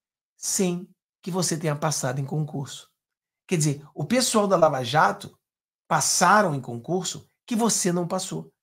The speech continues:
Então, talvez esteja perguntando como é que eles conseguiram passar, porque talvez você tenha, ou você seja, incapaz de passar. E por isso questiona eles. É uma coisa, assim, de louco, mas vivemos no mundo dos loucos, né?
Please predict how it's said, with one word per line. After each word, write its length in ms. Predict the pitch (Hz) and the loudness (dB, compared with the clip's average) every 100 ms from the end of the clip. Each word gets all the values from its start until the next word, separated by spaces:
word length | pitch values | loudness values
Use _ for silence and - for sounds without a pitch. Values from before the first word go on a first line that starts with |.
| _ _ _ _ | _ _ _ _
Então, 220 | 170 226 | 2 6
talvez 480 | 233 208 226 285 226 | 8 8 6 2 2
esteja 360 | 196 - 190 185 | 2 2 2 2
perguntando 520 | 170 160 147 170 156 | 2 0 0 -2 -2
como 400 | - 294 285 208 | 2 4 6 4
é 160 | 202 | 4
que 120 | 202 165 | 2 -2
eles 180 | 151 | -2
conseguiram 520 | - 151 139 135 143 117 | -2 -2 -2 -4 -6 -6
passar, 600 | 117 - 202 202 - _ _ _ _ | -4 4 6 6 2 _ _ _ _
porque 220 | 240 233 | -2 2
talvez 280 | 233 202 196 | 4 6 4
você 280 | 202 202 196 | 2 0 -2
tenha, 460 | 185 185 196 196 _ _ | -2 -2 -4 -8 _ _
ou 100 | 165 | -4
você 280 | 147 135 143 | -2 -4 -4
seja, 480 | - 151 175 - _ | -2 0 -2 -6 _
incapaz 680 | 285 - 139 - 165 180 127 | -4 -2 -4 0 0 0 -4
de 100 | 113 | -8
passar. 440 | 107 - - 92 _ _ _ _ 170 | -8 -8 -8 -12 _ _ _ _ -6
E 80 | |
por 200 | 151 175 | -2 0
isso 220 | 139 139 139 | 2 -2 -4
questiona 540 | 143 - 127 127 139 | -4 -4 -4 -8 -10
eles. 360 | 107 98 104 - _ _ - | -14 -18 -20 -20 _ _ -4
É 40 | |
uma 140 | 160 147 | -2 -2
coisa, 300 | - 147 139 | 0 -2 -2
assim, 380 | - 139 151 - | -4 -6 -8 -10
de 180 | 139 147 | -4 -2
louco, 480 | 139 147 143 - _ _ _ _ | 2 2 2 -4 _ _ _ _
mas 400 | 131 127 120 - _ _ | -2 -2 -2 -8 _ _
vivemos 500 | 156 160 135 131 117 | 0 2 2 0 -4
no 60 | 131 | -6
mundo 240 | 113 113 | -6 -4
dos 180 | 131 113 | -4 -4
loucos, 380 | 101 - - - | -8 -12 -12 -8
né? 180 | 110 | -8